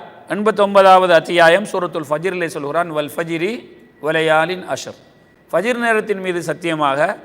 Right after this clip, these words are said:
இன்னும் பத்து இரவுகள் மீது சத்தியமாக. அல்லாஹு தஆலா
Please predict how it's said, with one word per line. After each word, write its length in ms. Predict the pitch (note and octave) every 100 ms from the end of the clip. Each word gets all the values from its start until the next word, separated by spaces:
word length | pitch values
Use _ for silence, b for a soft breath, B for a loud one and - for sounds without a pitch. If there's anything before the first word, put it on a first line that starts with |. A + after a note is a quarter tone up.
| - _ -
இன்னும் 500 | F3+ G#3+ C4 B3+ -
பத்து 340 | F3 F3 A#3
இரவுகள் 480 | G3 A#3 A#3+ G#3+ G#3+
மீது 240 | G3+ F#3+ G#3
சத்தியமாக. 680 | F3+ E3+ D#3+ C3 A#2 A2+ - - - _ _ _ _ C#3+
அல்லாஹு 300 | G3+ B3 B3
தஆலா 580 | G#3+ G3+ A3+ A3 D#3+ D#3